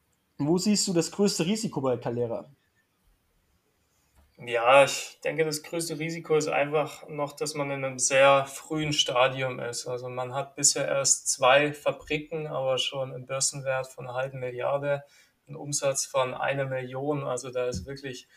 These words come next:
Speaker 2: sehr viel schon eingepreist. Wir sprechen hier über einen Riesenmarkt und der wird kommen. Aber die Frage ist halt, wer wird sich mit, äh, seiner Technologie, äh,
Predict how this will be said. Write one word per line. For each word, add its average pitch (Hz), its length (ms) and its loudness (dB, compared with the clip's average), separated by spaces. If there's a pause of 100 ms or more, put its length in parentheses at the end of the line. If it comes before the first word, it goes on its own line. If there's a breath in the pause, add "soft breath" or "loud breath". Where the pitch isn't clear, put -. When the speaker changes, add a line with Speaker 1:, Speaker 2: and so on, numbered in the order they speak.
(240 soft breath)
Speaker 2:
sehr 147 300 10
viel 165 640 0
schon 143 520 2
eingepreist. 135 920 2
Wir 127 80 -2
sprechen - 480 -2
hier 135 160 -10
über 131 180 -6
einen 127 120 -6
Riesenmarkt 131 720 -4
und 135 100 -16
der 123 180 -2
wird 165 200 -2
kommen. 143 420 0 (440 soft breath)
Aber 127 380 8
die 123 140 -8
Frage 139 500 4
ist 135 240 -2
halt, 127 360 2
wer 127 460 2
wird 131 120 -6
sich 127 220 -6
mit, 127 160 -14
äh, 120 340 -8
seiner 123 400 -2
Technologie, 131 840 -8
äh, - 80 -8